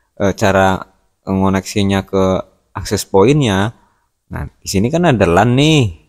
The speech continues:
ya kan, teman-teman. Nah, nanti masukkan lagi kabelnya satu.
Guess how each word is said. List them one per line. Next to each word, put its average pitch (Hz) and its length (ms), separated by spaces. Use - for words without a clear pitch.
ya 90 160
kan, 101 80
teman-teman. 104 480
Nah, 98 160
nanti 87 320
masukkan 110 480
lagi 110 480
kabelnya 107 400
satu. 127 640